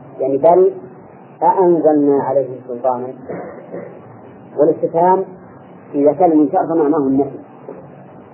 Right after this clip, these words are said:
يعني: "هل نحن أنزلنا عليهم سلطانا يؤيد شركهم ويثبته ويقول إنه الحق؟" الجواب:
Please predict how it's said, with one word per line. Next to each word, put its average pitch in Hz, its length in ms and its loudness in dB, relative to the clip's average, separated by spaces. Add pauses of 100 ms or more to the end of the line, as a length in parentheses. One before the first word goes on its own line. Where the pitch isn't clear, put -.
(140)
يعني: 147 200 -2
"هل 190 240 0
نحن 165 280 0
أنزلنا 147 500 2
عليهم 127 520 -2
سلطانا 131 400 0 (1500)
يؤيد 147 580 0
شركهم 135 400 -4 (920)
ويثبته 143 800 -2 (760)
ويقول 143 420 2
إنه 139 200 -4
الحق؟" 147 320 -8 (2000)
الجواب: 147 360 4